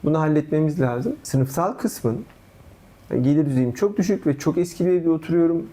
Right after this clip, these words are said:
ve kesinlikle depreme dayanıklı değil. Ben görüyorum betonlar sıyrılmış ve içindeki demiri görüyorum diyorsanız ya da kolonu kesilmiş bir binada oturmak zorunda kalıyorum diyorsanız bunun bir mazereti yok, çıkın oradan. Ölüyoruz çünkü.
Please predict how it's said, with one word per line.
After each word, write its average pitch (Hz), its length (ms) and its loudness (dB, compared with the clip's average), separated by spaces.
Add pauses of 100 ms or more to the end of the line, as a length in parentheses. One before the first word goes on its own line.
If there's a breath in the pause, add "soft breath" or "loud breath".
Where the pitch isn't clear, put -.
ve 135 40 0
kesinlikle 160 440 0
depreme 139 340 0
dayanıklı 127 400 0
değil. 160 220 2
Ben 143 240 0
görüyorum 143 540 2 (200)
betonlar 135 500 2
sıyrılmış 175 760 0
ve 131 120 2
içindeki 131 480 0
demiri 139 340 2
görüyorum 135 640 4
diyorsanız 135 720 0 (100)
ya 139 100 2
da 135 120 0
kolonu 139 340 2
kesilmiş 156 460 0
bir 156 120 2
binada 139 300 2
oturmak 147 460 0
zorunda 139 360 2
kalıyorum 120 480 0
diyorsanız 170 560 0 (140)
bunun 160 220 2
bir 180 60 2
mazereti 143 600 2
yok, - 160 -2
çıkın - 280 0
oradan. 98 280 -4 (180)
Ölüyoruz 139 580 2
çünkü. 104 360 -10